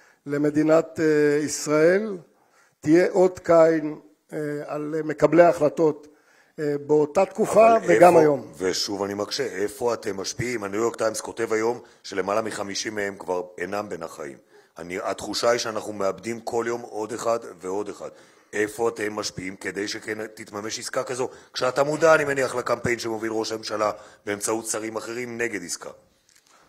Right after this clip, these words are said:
Speaker 1: טוב, אני רואה בכל ההתבטאויות, אה, מהסוג הזה דבר חמור מאוד. נשלחה משלחת ישראלית לפריז לפני עשרה ימים, הניחה, אה, הצעה,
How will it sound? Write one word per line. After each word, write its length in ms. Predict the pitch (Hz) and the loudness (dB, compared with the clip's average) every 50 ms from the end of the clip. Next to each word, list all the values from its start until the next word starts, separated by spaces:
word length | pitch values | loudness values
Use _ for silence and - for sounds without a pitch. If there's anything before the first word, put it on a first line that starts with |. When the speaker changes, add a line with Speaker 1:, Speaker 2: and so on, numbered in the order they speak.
| _ _ _ _ _ _ _ _ _ _ _ _ - | _ _ _ _ _ _ _ _ _ _ _ _ -4
Speaker 1:
טוב, 180 | 170 160 - | -4 -4 -2
אני 160 | - 147 160 | 0 2 4
רואה 200 | 170 165 175 175 | 8 8 8 8
בכל 440 | 175 160 156 151 156 156 156 151 151 | 8 6 4 4 4 2 2 4 4
ההתבטאויות, 800 | 151 147 135 131 135 135 131 - 147 147 143 147 143 143 - - 147 | 0 -2 -2 -2 -4 -4 -2 0 0 0 0 0 -2 -4 -8 -6 -6
אה, 120 | 139 135 | -4 -4
מהסוג 400 | 135 135 135 127 - - 170 151 | -2 -2 -2 -2 -2 -4 -4 -2
הזה 240 | 160 139 120 131 139 | -4 -4 -2 -4 -6
דבר 300 | 131 131 127 139 143 139 | -4 -4 0 0 0 0
חמור 400 | 123 - 139 139 143 151 151 143 | 0 0 0 0 2 4 2 2
מאוד. 340 | 135 139 139 139 143 143 135 | 2 0 0 -2 -2 -6 -8
נשלחה 800 | 135 135 127 - - 151 156 - 147 151 156 151 147 147 143 147 143 - _ _ _ _ _ _ - | -12 -14 -14 -10 -8 -8 -6 -4 -4 -2 -2 -2 -4 -4 -6 -8 -12 -16 _ _ _ _ _ _ -10
משלחת 480 | 156 123 - 165 160 151 - 156 - | -8 -4 0 2 0 2 0 -4 -6
ישראלית 540 | 143 117 - - 151 143 143 147 147 143 143 143 | -6 -6 -4 0 2 2 2 2 0 -2 -2 -6
לפריז 440 | 131 - 147 143 147 147 135 120 | -4 0 0 2 2 0 -2 -2
לפני 240 | 131 123 - 160 147 | -6 -10 -6 -4 -2
עשרה 380 | 139 131 - - 147 139 143 143 | -2 -2 -4 -4 -4 -4 -2 -2
ימים, 400 | 139 135 143 151 151 147 151 151 - - - _ _ _ _ - | -2 -2 -2 -2 -2 -4 -6 -8 -14 -20 -20 _ _ _ _ -6
הניחה, 600 | 143 139 143 160 170 165 - 156 151 147 143 139 135 123 - _ _ _ _ _ _ _ - | -2 0 4 4 4 4 4 4 4 4 4 2 -4 -10 -18 _ _ _ _ _ _ _ -8
אה, 60 | 139 135 139 139 139 139 139 135 139 135 135 135 135 135 135 135 135 135 | -6 -4 -2 -2 -2 -4 -4 -4 -6 -6 -6 -6 -6 -6 -6 -4 -4 -4
הצעה, 560 | 131 131 - - 147 147 151 151 156 160 165 | -4 -4 -2 -2 0 2 2 2 2 0 -2